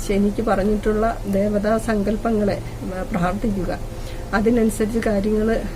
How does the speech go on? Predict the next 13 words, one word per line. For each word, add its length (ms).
കൈകാര്യം 560
ചെയ്യാനായിട്ട് 680
ശ്രമിക്കുക. 540
അതുപോലെ 380
തന്നെ 140
ജാതകവശാൽ 1120
ലഗ്നം 520
പരിഗണിച്ചതിന് 760
ശേഷം, 440
ലഗ്നം, 340
ആ, 440
മനസ്സിലാക്കിയതിന് 960
ശേഷം 420